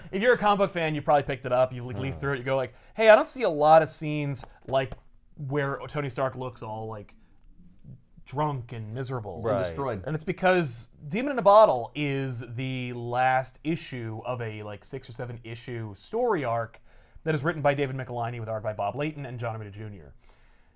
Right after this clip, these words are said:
Speaker 1: The idea here is that Michelinie was, like, on the job writing Iron Man. Michelinie's like, "I didn't seek out to tell, like, this epic story. I didn't seek out to tell, like, the story about, like, Iron Man's alcoholism and the struggle.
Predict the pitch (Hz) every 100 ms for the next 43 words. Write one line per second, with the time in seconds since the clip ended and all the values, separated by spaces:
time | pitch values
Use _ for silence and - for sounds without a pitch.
0 | - 160 165 180 170 226 214 208 175 160
1 | 127 147 - 151 165 160 151 151 147 135
2 | 113 123 - 127 139 139 143 131 127 123
3 | 110 113 113 117 120 123 107 107 104 101
4 | 104 165 170 165 151 156 151 214 294 247
5 | - 233 185 170 170 - 151 139 139 135
6 | 131 135 139 135 - 117 - - 90 73
7 | - - - - - - 160 196 202 196
8 | 175 160 135 156 139 131 120 - 147 135
9 | 135 123 117 - 120 127 139 143 131 123
10 | 143 143 135 131 131 120 120 107 - 190
11 | 156